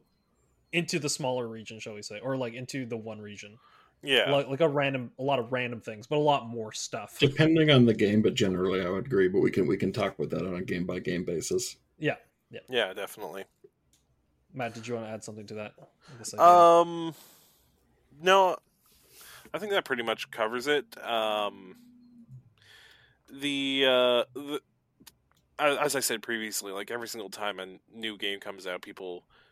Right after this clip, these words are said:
Speaker 2: fantasize about being able to go to different regions and seeing them, um, again in the same game. So there is definitely a market for it.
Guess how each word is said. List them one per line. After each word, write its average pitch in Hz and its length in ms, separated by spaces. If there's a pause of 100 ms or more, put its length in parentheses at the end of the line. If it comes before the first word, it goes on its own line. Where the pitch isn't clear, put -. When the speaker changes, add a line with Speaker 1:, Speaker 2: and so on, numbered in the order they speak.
(180)
Speaker 2:
fantasize 101 640
about 98 220
being 98 240
able 95 120
to - 120
go 101 360
to 98 400
different 98 360
regions 135 720
and 101 120
seeing 101 380
them, 98 300 (560)
um, 90 720 (640)
again 110 340
in 107 120
the 101 80
same 101 340
game. 107 320
So 104 280 (340)
there 139 200
is 147 160
definitely 123 400
a 101 60
market 104 380
for 151 280
it. - 160